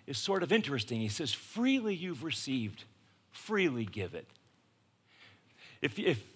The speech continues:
have you ever had these conversations with people where they say, "What would I do if I won the lottery?" And usually people, it's kind of a conversation you have over coffee sometimes. "What would you do if you won the lottery?"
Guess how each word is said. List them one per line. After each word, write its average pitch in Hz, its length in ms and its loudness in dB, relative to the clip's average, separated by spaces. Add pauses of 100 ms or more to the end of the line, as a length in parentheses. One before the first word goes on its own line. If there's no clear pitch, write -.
have - 640 -4
you 175 40 10
ever 190 140 6
had 185 140 6
these 165 160 0
conversations 160 920 2
with 123 160 -2
people 147 300 -4
where 120 140 0
they 113 120 2
say, 127 460 0 (160)
"What 131 240 6
would 202 160 6
I 180 160 4
do 135 400 0
if 117 140 -4
I 117 140 0
won 117 360 -2
the 113 80 0
lottery?" 95 640 -2 (1500)
And 123 460 0
usually 175 540 2
people, 151 520 0 (100)
it's - 160 -6
kind 139 220 2
of 107 60 0
a 101 80 2
conversation 101 720 0
you 101 100 0
have 104 220 4
over 101 200 2
coffee 101 440 0
sometimes. 104 640 -2
"What 156 100 0
would 247 100 -6
you 330 120 -2
do 143 200 2
if 90 80 -2
you 98 120 0
won 180 140 0
the 180 60 -2
lottery?" 135 440 -2